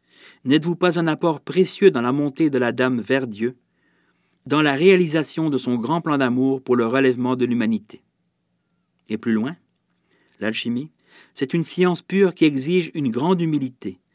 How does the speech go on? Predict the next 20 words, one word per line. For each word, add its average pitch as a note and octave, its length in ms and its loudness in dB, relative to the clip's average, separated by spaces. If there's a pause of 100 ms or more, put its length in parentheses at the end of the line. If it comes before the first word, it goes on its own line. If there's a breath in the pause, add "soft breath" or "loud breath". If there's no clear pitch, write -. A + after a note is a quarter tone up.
(360)
un C3 120 2
cœur E3 360 2
ouvert E3+ 380 2
au D3+ 60 2
mystère D3 420 2
de C3+ 80 2
la C3 100 4
nature, C3 580 -4 (500 soft breath)
et C3+ 120 -2
qui D3+ 140 -6
doit D#3 160 2
capter G3 380 0
l'attention D#3+ 500 0
de D3 100 0
la C#3 100 2
jeunesse, B2+ 500 -2 (420)
car A#2 340 -2
par F3+ 280 -2
cette E3+ 200 -4
science, A#2 540 -4